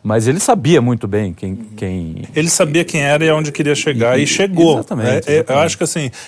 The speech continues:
Speaker 2: eu não consegui ficar muito triste com a morte do Olavo, quando eu falei isso uma, alguma vez já,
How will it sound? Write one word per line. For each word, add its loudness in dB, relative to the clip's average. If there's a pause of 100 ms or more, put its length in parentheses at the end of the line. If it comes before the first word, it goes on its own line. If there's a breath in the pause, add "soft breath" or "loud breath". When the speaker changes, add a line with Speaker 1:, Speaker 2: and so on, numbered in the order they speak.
(100)
Speaker 2:
eu -2
não 0
consegui -2
ficar -6
muito -6 (320)
triste -4
com -12
a -8
morte -10
do -8
Olavo, -6
quando -10
eu -6
falei -6
isso -8
uma, -12 (320)
alguma -8
vez -8
já, -8